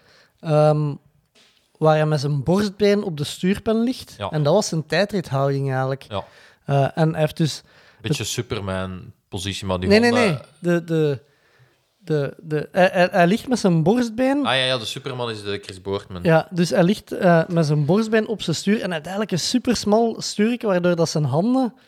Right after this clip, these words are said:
Speaker 2: Ah.
Speaker 1: onder zijn schouders komen.
Speaker 2: Ja.
Speaker 1: Eh, allee, op zijn, ja, op, op zijn borst, naast zijn, naast zijn borst. Eh, wat dat hem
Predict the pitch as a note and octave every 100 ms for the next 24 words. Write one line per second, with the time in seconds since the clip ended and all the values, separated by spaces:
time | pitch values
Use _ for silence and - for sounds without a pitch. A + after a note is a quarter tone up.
0 | - G3 F#3+ A3 F#3+ D#3+ - E3+ F#3+ D#3+
1 | - D3+ C#3+ C3+ - _ _ _ - D#3+
2 | D#3 E3+ F#3 G3 - F#3+ E3+ F3 D#3+ F#3+
3 | F#3+ - - G3 E3 - G3+ D#3+ - D3+
4 | D#3 F#3+ - E3+ F3+ - E3+ D#3+ - E3+
5 | D#3+ - D3+ E3+ - - - - - -
6 | _ _ E3+ E3 D#3 - _ _ _ _
7 | _ D#3 D#3 E3 E3 D3